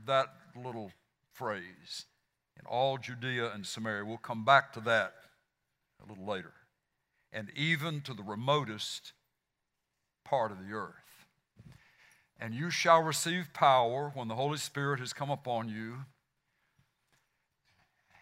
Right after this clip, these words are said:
and you shall be my witnesses." My witnesses. You, you will,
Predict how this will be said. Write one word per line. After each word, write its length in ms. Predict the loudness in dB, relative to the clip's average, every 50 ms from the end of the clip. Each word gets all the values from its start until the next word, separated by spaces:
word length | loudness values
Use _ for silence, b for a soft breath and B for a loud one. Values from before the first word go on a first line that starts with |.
| _ -20 _ -12
and 160 | -10 -10 -8
you 140 | -8 -6 -4
shall 280 | -2 0 2 0 0
be 520 | 0 0 0 0 2 2 2 2 0 -2 -6 b b b b b b b _ _ _ _ _ _ _ _ _ _ _ _ _ _ -18
my 400 | -14 -2 6 8 10 10 10 8
witnesses." 880 | 2 -8 -10 -12 -14 -18 -16 -16 -16 -16 _ _ _ -20 -20 -20 -20 -20 _ _ _ _ _ _ _ _ _ _ _ _ _ -16 -2 6
My 200 | 10 10 12 10
witnesses. 840 | 10 6 -4 -8 -10 -14 -14 -14 -14 -14 -16 _ _ -16 -16 -16 -16 b b b b b b b b b b b
You, 260 | -6 -2 0 0 0 0
you 240 | -2 -2 -2 0 0
will, 640 | 0 0 2 2 4 6 6 6 6 4 2 0 -2